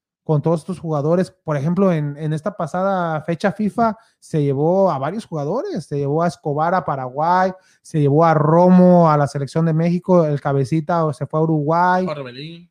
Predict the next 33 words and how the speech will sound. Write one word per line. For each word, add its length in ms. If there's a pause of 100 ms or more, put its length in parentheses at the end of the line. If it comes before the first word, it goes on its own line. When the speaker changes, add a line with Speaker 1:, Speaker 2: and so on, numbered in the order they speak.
Speaker 1:
Orbelín 420
Pineda 360
también 260
a 80
selección, 540
o 60
sea 120
que 80
Speaker 2:
Que 60
Speaker 1:
tienen, 220
Speaker 2:
asistió 520
Speaker 1:
tienen 320
Speaker 2:
para 160
Speaker 1:
varios, 160
Speaker 2:
el 60
gol. 200
Speaker 1:
varios 420
jugadores 680
de, 380
de 160
selección, 580
varios 340
experi-, 420 (100)
experimentados, 840
o-, 100 (100)
y 160
los 320
de 120
sub 160
veintitrés 580
se 80
llevó 260
a, 240